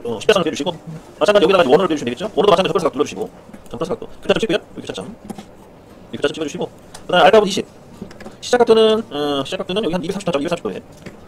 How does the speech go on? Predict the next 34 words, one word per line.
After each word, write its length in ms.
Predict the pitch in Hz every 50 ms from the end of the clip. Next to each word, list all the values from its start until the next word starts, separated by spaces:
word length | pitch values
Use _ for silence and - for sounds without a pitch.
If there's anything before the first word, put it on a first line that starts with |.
| - -
그다음에 140 | - 156 156
끝나는 220 | 190 214 208 175
각도는, 240 | 170 180 202 233 262 - - - - - - - - - - - -
어, 260 | - 127 123 120 113
한 60 | 113 113
삼, 80 | - -
사십 160 | 185 196 -
도? 80 | 262 - - - - - - - - - - - - - - - - - - -
여기 80 | 123 -
뒤집기 120 | 151 160 165
눌러가지고요. 320 | 151 143 143 131 - 208 -
이렇게, 220 | - 120 117 175 -
이렇게 160 | - 139 139 -
그려주시면 260 | 131 127 - 117 131
되겠죠. 100 | - - - - - - - - - - - - - - - - - - - - - - - - - - -
그래서 180 | - - - 156
원호 120 | 147 160
하나 160 | 143 170 170 160
그려주시면 260 | 147 151 165 156 131
되겠고요. 140 | - 147 135
원호 100 | 214 240
없다 100 | 202 214
하시는 120 | 220 226
분은 100 | 190 -
원 100 | 147 196
그리셔도 280 | 185 - 180 180 196 175
상관없어요. 80 | 156 147
두지 140 | - 143
않으세요. 240 | 131 120 139 117 104 - - - - - - - - - - - - - -
이렇게 200 | - 180 185 185
그려주시고 380 | 180 180 175 165 - 196 214
자르기, 240 | 208 196 190 180 117 - - - - - - - - - -
잘라주시면 300 | - - - - 120 135
되겠습니다. 180 | - - -